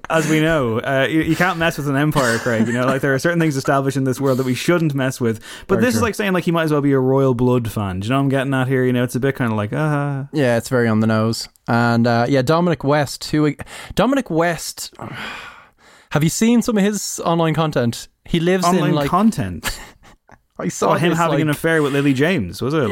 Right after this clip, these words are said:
Speaker 2: yeah, yeah, but
Speaker 1: those
Speaker 2: prior
Speaker 1: photographs
Speaker 2: to that, or maybe post to kind of repair his family man image.
Speaker 1: Sorry,
Speaker 2: He lives in
Speaker 1: just
Speaker 2: Ireland,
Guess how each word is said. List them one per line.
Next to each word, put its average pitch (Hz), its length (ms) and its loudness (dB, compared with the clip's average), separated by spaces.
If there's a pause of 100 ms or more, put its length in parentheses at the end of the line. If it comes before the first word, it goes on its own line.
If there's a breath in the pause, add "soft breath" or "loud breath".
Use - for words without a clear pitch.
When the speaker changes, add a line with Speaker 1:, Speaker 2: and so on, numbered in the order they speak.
Speaker 2:
yeah, 202 200 2
yeah, 175 260 2
but - 100 0
Speaker 1:
those 127 100 -2
Speaker 2:
prior 147 140 2
Speaker 1:
photographs 135 300 0
Speaker 2:
to - 40 -10
that, 135 220 -2
or 143 80 0
maybe 202 320 2
post - 580 -2
to 147 80 0
kind 139 220 2
of 123 180 -2
repair 135 400 2
his 123 320 0
family 127 340 0
man 123 280 2
image. 123 360 0
Speaker 1:
Sorry, - 200 2
Speaker 2:
He 180 80 0
lives 247 200 -2
in 254 60 4
Speaker 1:
just 208 80 0
Speaker 2:
Ireland, 143 560 -2